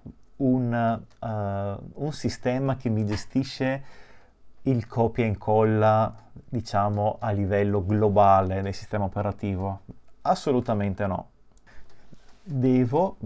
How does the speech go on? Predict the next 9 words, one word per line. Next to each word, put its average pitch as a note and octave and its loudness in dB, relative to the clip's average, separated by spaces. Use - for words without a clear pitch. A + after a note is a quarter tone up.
in B2 -2
qualche B2 0
maniera B2+ -2
trascrivere C3 -2
quel D3 2
link G2+ -4
da A#2 -2
un'altra A2 -4
parte. G2+ -6